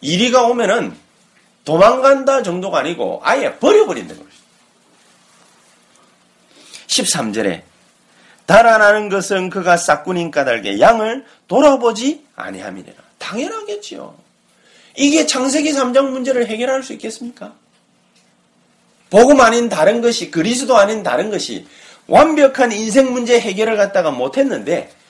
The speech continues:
이게 어떻게 다른 것이 뭐 좀 착하고 선하게 보이고 올바르게 한 것 같고, 그게 창세기 삼 장 문제, 영적 문제, 사단의 역사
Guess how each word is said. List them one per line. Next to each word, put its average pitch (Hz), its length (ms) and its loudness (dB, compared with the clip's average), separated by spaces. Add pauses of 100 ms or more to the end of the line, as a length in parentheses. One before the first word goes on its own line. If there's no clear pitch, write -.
(220)
이게 277 220 0
어떻게 262 640 2
다른 233 300 4
것이 240 440 -2 (2000)
뭐 277 220 0
좀 240 400 0
착하고 285 420 2
선하게 233 480 0
보이고 196 500 -10 (220)
올바르게 233 500 4
한 208 140 -4
것 196 140 -8
같고, 180 480 -8 (240)
그게 185 480 -2 (160)
창세기 214 440 -4
삼 202 200 -4
장 208 180 -2
문제, 202 320 -4
영적 233 340 0
문제, 196 400 -8 (140)
사단의 214 480 -2
역사 190 380 -6